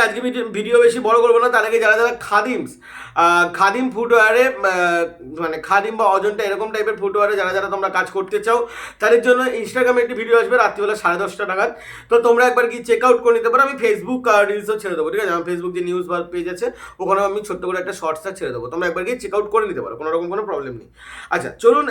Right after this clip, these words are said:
এবার আমরা চাকরি শুরু করছি। আজকে ভিডিও I think শর্ট হবে, মানে চার পাঁচ মিনিটের মধ্যে খতম হয়ে যাবে, তো প্লিজ পুরো ভিডিওটা দেখো। দেখো বন্ধুরা, এখানে তোমাদের, আহ, যে ভারত পে, এখানে তোমাদের যারা যারা আবেদন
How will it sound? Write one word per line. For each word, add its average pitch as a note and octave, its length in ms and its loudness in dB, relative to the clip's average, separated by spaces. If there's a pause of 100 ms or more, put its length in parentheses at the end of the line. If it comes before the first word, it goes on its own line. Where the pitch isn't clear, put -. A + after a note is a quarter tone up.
এবার B3 200 4
আমরা B3 140 4 (120)
চাকরি A3+ 340 2
শুরু B3+ 180 -4
করছি। B3 280 2
আজকে A3 160 -4 (100)
ভিডিও A3 160 -2 (100)
I G3+ 120 0
think G#3 120 -6 (280)
শর্ট F#3+ 280 2
হবে, F#3+ 120 0 (420)
মানে F#3 220 -2
চার F#3 220 4
পাঁচ F3+ 200 -2
মিনিটের F3+ 260 -2
মধ্যে F3 140 -2 (240)
খতম F3 260 -6
হয়ে B2 140 -8
যাবে, G2+ 200 -12
তো C#3 120 -10
প্লিজ G3+ 220 -8
পুরো F#3 160 -4
ভিডিওটা F3+ 320 -2
দেখো। - 180 -6 (560)
দেখো C4+ 180 4
বন্ধুরা, C#4 320 4
এখানে C4 220 2
তোমাদের, C4+ 320 2
আহ, F#3 480 4
যে A#3 60 6 (140)
ভারত A#3+ 280 4 (140)
পে, G#3 100 2 (580)
এখানে B3 240 2
তোমাদের B3+ 260 0
যারা B3 140 4
যারা B3+ 140 6 (160)
আবেদন A3 260 2